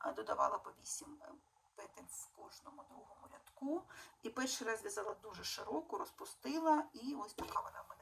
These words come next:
вийшла. Показую вам її до прання. Зараз підемо пратися, потім висушу, і потім вже буде, покажу вам її у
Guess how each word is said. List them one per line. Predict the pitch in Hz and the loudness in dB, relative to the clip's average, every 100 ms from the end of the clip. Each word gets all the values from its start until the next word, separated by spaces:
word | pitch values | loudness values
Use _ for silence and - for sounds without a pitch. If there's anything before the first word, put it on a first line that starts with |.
| - | -6
вийшла. | 285 339 - 370 - - - | 0 0 0 -4 -6 -16 -4
Показую | 220 294 302 247 240 | 4 8 8 6 4
вам | 220 208 | 4 4
її | - - - | -4 -12 0
до | 277 | 2
прання. | 285 254 208 175 - 254 302 | 4 2 2 2 6 6 4
Зараз | - 226 196 | 8 8 8
підемо | - 220 208 - | -2 -8 -8 -4
пратися, | - 196 320 - 277 | 0 0 -2 -6 -6
потім | 240 - 190 | -8 -10 -4
висушу, | 269 339 - - 415 | 0 0 -2 -6 -6
і | |
потім | - 277 269 | -6 -6 -4
вже | - | -6
буде, | - - - | -12 -16 -14
покажу | - - 285 277 | -12 -8 -8 -2
вам | 262 233 | -2 -2
її | 220 226 262 - - - - 254 | -12 -12 -12 -12 -18 -18 -18 -12
у | 254 254 | -6 -2